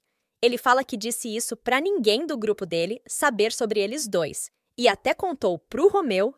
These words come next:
que ele está afim dela. Ela diz que, enquanto ele não mudar pro lado vila, o namoro deles não vai pra frente. Trapaça se interessa pelo concurso do desenho feito pelo Instituto de Castanheiras,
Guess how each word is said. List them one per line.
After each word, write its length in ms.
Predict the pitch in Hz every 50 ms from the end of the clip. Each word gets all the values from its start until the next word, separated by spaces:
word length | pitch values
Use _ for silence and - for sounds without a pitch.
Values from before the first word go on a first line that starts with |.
| _
que 100 | - -
ele 100 | 202 185
está 360 | 190 - - - 196 190 214 - _
afim 480 | - 269 - - - - 202 202 226 247 _ _ _
dela. 420 | - 180 180 160 135 139 - - _ _ _ _ _ _ _ _ -
Ela 220 | 220 226 233 226
diz 400 | 196 170 196 226 202 175 - -
que, 220 | - - 190 - - -
enquanto 480 | - 226 226 226 - 262 285 392 381 -
ele 180 | 320 269 254
não 260 | 226 214 220 240 359 392
mudar 380 | 381 302 214 226 220 220 - - -
pro 320 | - 214 233 226 196 - - -
lado 320 | 180 180 190 262 262 226
vila, 400 | 165 165 196 226 208 170 147 147 - _ _ _ _ _ _
o 80 | - 233
namoro 320 | 240 226 214 202 202 196
deles 460 | 175 156 170 175 180 170 160 - - - -
não 260 | 208 208 226 294 349
vai 220 | 262 220 196 185
pra 160 | 202 - 220 220
frente. 580 | - - 196 170 147 143 147 - - - - _ _ _ _ _ _ _
Trapaça 480 | - 262 254 - - 247 277 330 - 302
se 120 | - -
interessa 480 | 240 240 - 208 175 175 185 220 - 214
pelo 240 | 202 - 208 208 202
concurso 600 | - - 220 208 202 - - 254 302 - - 269
do 100 | 220 220
desenho 560 | 202 185 170 151 175 185 202 190 165 147 143 _ _ _ _
feito 320 | - - 262 269 254 -
pelo 240 | 240 - 233 226 233
Instituto 600 | 254 277 - - - - _ - 240 277 - -
de 120 | 202 208 214
Castanheiras, 840 | - 214 220 - - 233 226 202 170 151 151 - - 156 - -